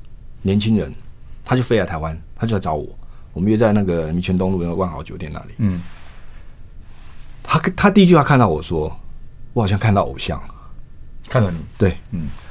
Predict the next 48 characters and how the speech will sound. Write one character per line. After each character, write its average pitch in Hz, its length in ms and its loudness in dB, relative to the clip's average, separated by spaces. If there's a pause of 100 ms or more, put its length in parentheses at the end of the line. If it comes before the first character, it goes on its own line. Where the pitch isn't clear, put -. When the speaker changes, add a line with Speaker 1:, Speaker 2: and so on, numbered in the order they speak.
(100)
Speaker 1:
我 - 80 6
心 208 160 8
想 147 100 4
：“哇 156 140 4
塞， 147 220 -2 (480)
他 - 160 4
才 147 120 0
是 175 140 4
人 139 100 6
家 151 100 6
的 147 80 6
偶 87 120 0
像 117 220 0
哎。” - 60 -10 (340)
他 190 140 6
一 233 120 6
直 120 160 2 (100)
拜 147 200 6
托 131 180 4
我 90 80 4
帮 110 140 2
他 110 80 2
做。 101 160 2 (340)
Speaker 2:
哦， 123 80 -2
你 160 100 0
讲 98 200 2
这 131 80 2
个 120 40 8
人 120 140 6 (440)
呼， 143 100 -6
呼， 127 60 -2
呼 - 260 0
之 175 160 2
欲 127 120 4
出 156 200 0
哦。 104 180 2 (840)
Speaker 1:
不 190 100 10
能 127 100 4
再 110 140 6
讲 - 180 -2
了。 - 80 -16 (920)
Speaker 2:
<laughs> - 140 6
你 196 60 8
前 233 180 8
面 285 120 8
讲 220 200 6
的 262 80 6
嘛。 226 100 8